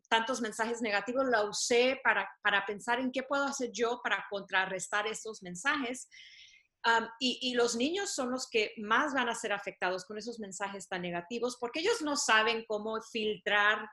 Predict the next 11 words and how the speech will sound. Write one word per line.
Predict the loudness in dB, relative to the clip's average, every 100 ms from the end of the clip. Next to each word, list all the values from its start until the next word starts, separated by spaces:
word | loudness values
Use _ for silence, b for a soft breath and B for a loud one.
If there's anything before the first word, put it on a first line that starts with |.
| B B B -2
eh, | 0 0
eh, | -4 _
pues, | -4 -2 -4 -2
información | -2 0 -2 0 0 2 2 2 0
que | 0
n-, | -2 -4
realmente | 0 2 0 -2 -2
no | -2 -2 -4 -4
tiene | -6 -2 -2 -2 -4 -6
fundamento, | -6 0 2 2 -2 -4 -8
¿no? | -6 -6